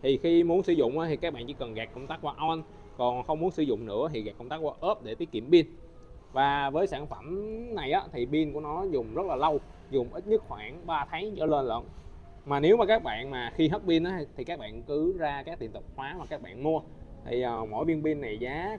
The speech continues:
của nó chỉ khoảng hai ba ngàn mà thôi. Còn nếu mà các bạn mà muốn tiết kiệm tiền hơn á, và muốn bảo vệ môi trường hơn á, thì các bạn mua một viên pin của Sony như thế này.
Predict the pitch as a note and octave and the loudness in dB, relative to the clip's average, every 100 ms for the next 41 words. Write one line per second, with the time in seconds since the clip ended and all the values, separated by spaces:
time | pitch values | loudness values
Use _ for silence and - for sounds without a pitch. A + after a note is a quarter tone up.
0 | - B2 D3 F3+ B2+ C#3 - G2 - C#3+ | -6 -6 -4 -4 -2 -4 -4 -12 -8 -8
1 | C3 C3 G#2+ A2+ C#3+ C#3 - - - - | -6 -8 -10 -4 0 0 -2 -14 -18 -10
2 | - A#2+ C3+ C3 F3+ F#3 - - B2+ A#2+ | -4 -2 -2 2 2 2 -2 -4 -6 -4
3 | B2+ F3 G#3+ A#3 A2+ B2+ - A2+ A2 D3+ | -2 -2 -4 -4 -6 -4 -2 -4 -2 -2
4 | D#3+ F#3+ - - - - A#2+ A2+ A#2+ D3+ | 0 -2 -4 -14 -18 -6 -2 -2 -2 -2
5 | C3+ B2 A2 B2 A#2+ A#2 G#2 C3 E3 - | -2 -2 -4 -6 -2 -2 -2 -4 -6 -8
6 | - - - C#3 A#2+ G#2 C3 C3 A#2+ G#2 | -14 -14 -8 -6 -6 -6 -2 -2 -2 -2
7 | C3 C3+ D#3 D3+ - - - - A2+ - | 0 4 4 4 -6 -14 -14 -6 -6 -4
8 | C#3 C#3 C#3 C3+ C3+ D#3 C#3 | -4 0 0 0 -2 -4 -6